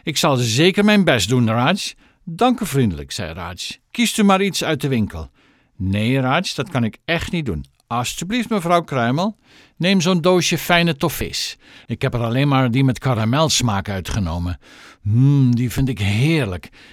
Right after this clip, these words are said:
En wil Chloe misschien deze notenreep?" "Wel wat verfomfaaid, want mijn vrouw was erop gaan zitten, maar nog prima om op te eten."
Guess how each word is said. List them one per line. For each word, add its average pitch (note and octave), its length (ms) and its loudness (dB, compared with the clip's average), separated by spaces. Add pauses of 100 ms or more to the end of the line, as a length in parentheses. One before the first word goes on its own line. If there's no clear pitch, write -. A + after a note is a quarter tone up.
En D3 120 0
wil F3 180 2
Chloe F#3+ 360 2
misschien F3+ 380 0
deze F3 280 0
notenreep?" F3 760 0 (420)
"Wel B2+ 240 0
wat C3 200 -2
verfomfaaid, E3 920 -2
want C3 180 0
mijn B2+ 180 2
vrouw C#3+ 260 0
was D#3 160 2
erop C#3+ 220 0
gaan A2 200 0
zitten, C3 360 -4 (240)
maar B2 160 2
nog C3+ 200 2
prima A#3 360 2
om A#3 120 2
op A#3+ 140 0
te A3 80 -2
eten." D3 380 -2